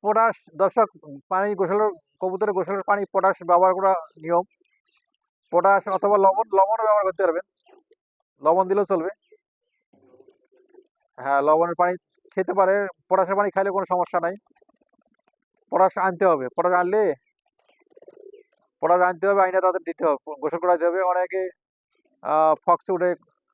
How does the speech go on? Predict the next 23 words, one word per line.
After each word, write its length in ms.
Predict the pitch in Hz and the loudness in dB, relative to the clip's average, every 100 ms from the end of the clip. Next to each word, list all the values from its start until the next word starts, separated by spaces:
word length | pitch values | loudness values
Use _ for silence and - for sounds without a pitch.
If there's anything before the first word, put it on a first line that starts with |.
| _ _ _ _ _ _ _ _ _ _ _ _ _ | _ _ _ _ _ _ _ _ _ _ _ _ _
ঠোঁটে 200 | - 170 180 | -6 -4 0
ফক্স 240 | 170 - - | 2 2 0
উঠে, 160 | 170 180 180 _ _ _ _ _ _ _ _ - | -4 -4 -6 _ _ _ _ _ _ _ _ -2
বাচ্চা 280 | 151 180 175 175 170 147 143 | 0 2 4 4 2 -4 -8
হইলে 160 | 165 175 | -2 0
বাচ্চার 200 | 160 185 | 0 -2
ঠোঁটে 160 | - 175 180 | -2 0 0
ফক্স 140 | 170 170 | 0 -2
উঠে, 120 | 180 180 | -4 -4
তাদের 160 | 165 156 151 151 - | -4 -6 -10 -14 -6
ঠোঁটে, 260 | 160 170 170 - _ _ _ _ _ _ - - _ _ _ - | -4 -2 -4 -8 _ _ _ _ _ _ -20 -20 _ _ _ -10
এই 60 | 156 | -2
যেমন 160 | 170 170 156 _ 151 | 0 -2 -12 _ -4
রোদে 200 | 170 190 180 147 | 0 0 -4 -6
গোসল 260 | 147 160 190 175 180 | -8 -4 -4 -2 -2
তাপ 120 | 170 165 | -2 -4
নিচ্ছে, 240 | 160 160 170 - - _ _ _ _ _ _ _ 135 | -12 -12 -12 -16 -20 _ _ _ _ _ _ _ -4
রোদের 200 | 165 175 | -4 0
তাপ 100 | 180 160 | 0 -2
নিচ্ছে। 200 | - _ _ _ _ _ _ - _ _ _ _ _ - | -10 _ _ _ _ _ _ -20 _ _ _ _ _ -2
আলহামদুলিল্লাহ, 420 | 147 165 185 190 185 | 0 0 -2 -2 -2
আজকে, 140 | - | 0
আহ, 420 | 185 180 175 170 | 0 2 2 0